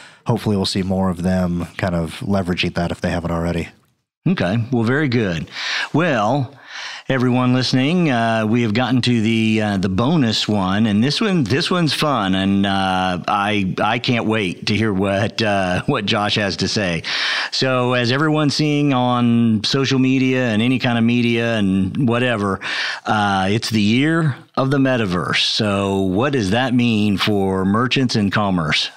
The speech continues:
Speaker 1: Oh, yeah. So, um, everyone's saying that either the metaverse doesn't mean anything or twenty twenty-three is the, the year of the metaverse. And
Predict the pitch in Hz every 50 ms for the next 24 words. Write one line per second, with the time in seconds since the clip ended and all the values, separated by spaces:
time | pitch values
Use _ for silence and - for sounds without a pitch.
0 | - - _ - 131 143 151 147 139 135 123 113 107 - - - 127 120 123 120
1 | 113 117 113 110 107 110 104 107 107 101 98 95 95 95 90 - 127 135 147 147
2 | 135 127 123 117 - - 120 117 113 113 113 110 107 104 104 104 101 - - 113
3 | 110 107 107 104 101 101 101 95 87 98 180 160 127 107 101 113 123 123 113 120
4 | 117 - 123 113 110 107 95 110 113 113 113 110 110 110 113 110 110 104 95 98
5 | 101 104 101 101 - - - 113 110 101 110 107 101 92 92 98 104 101 101 98
6 | 87 - - 95 95 90 - 98 95 98 98 95 95 92 95 92 95 90 85 90
7 | 87 87 - - - - - 101 98 92 92 92 90